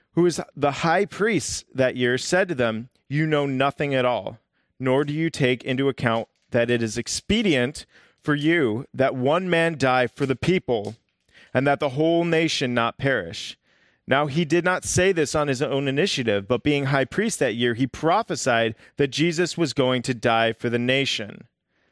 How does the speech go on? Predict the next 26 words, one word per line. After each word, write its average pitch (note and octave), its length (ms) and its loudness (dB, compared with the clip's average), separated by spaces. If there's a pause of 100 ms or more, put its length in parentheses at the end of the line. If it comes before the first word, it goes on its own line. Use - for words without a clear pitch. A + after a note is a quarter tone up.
(400)
And A#2+ 140 0
not C#3 340 2
for F3 160 -2
the E3+ 120 0
nation F3 360 0
only, F3 300 2
but C3 240 0
in D3+ 140 -4
order F#3 340 2
that D#3+ 180 0
he D3 140 0
might D#3 220 2
also D3 300 0
gather C3+ 380 2
together C3 480 0
into C3+ 320 -2
one C3 360 0
of F3 80 -4
the G3 60 0
children D#3+ 420 -2
of D3+ 120 -4
God A2+ 380 2 (260)
who C#3 120 0
are C3 80 2
scattered A#2+ 480 0
abroad. A2 480 -2